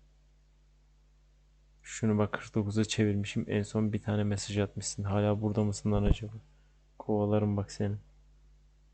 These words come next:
E, gittiysen dayağı yedin yarın. Ee, başka, başka benim kullandığım başka bir şey yok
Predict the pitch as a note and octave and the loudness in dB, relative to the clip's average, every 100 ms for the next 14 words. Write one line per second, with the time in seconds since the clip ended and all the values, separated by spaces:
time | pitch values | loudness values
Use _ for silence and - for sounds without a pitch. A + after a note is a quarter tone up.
0 | _ _ _ _ _ - A#2+ - A2+ A2 | _ _ _ _ _ -8 -4 -4 -4 -4
1 | A2 - A2+ G#2 A2 G#2 G#2+ G#2 G#2 G#2 | -4 -4 -4 -2 -2 0 2 2 2 2
2 | G2+ G2+ G2+ G2+ G#2 - - _ - - | 2 0 0 -2 -6 -14 -20 _ -20 -20
3 | _ _ _ _ _ _ _ _ _ - | _ _ _ _ _ _ _ _ _ -20
4 | - - - - _ _ - - G#2 G2+ | -20 -20 -20 -20 _ _ -12 -4 -2 0
5 | G2+ G2+ G2+ G2+ G2+ G2+ G2+ - A2 G#2+ | 0 0 0 0 -2 -4 -6 -4 -2 0
6 | G#2 G#2 - - G#2+ G#2+ G#2 G#2 G#2 - | 0 -2 -6 -4 -2 0 0 -2 -2 -2
7 | G#2+ G#2+ G#2+ G#2 G#2+ - - G#2 G#2 A#2 | 0 2 0 0 -2 -2 -4 -4 -2 0
8 | A2 | 0